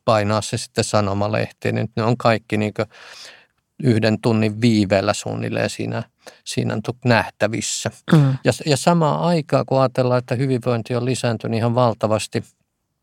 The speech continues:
Speaker 1: ja, ja tulee vähän semmoinen harha, että,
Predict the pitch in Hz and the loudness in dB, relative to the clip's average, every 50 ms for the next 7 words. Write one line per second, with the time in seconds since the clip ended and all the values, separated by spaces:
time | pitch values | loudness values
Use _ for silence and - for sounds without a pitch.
0 | _ _ _ _ _ _ _ _ - - - - - - - - _ _ _ 196 | _ _ _ _ _ _ _ _ -20 -20 -20 -20 -20 -20 -20 -20 _ _ _ 0
1 | 139 123 127 131 131 - - 135 127 - - 143 135 143 147 143 143 147 139 - | 4 4 4 4 4 2 0 0 0 0 0 0 2 2 4 4 4 2 2 2
2 | - 139 139 127 - - - 160 156 156 143 123 120 107 - 113 107 98 95 92 | 0 -2 -2 -2 -2 -4 -2 2 4 4 4 4 2 0 0 0 0 0 0 -2
3 | - _ _ _ - 110 95 | -6 _ _ _ 0 0 0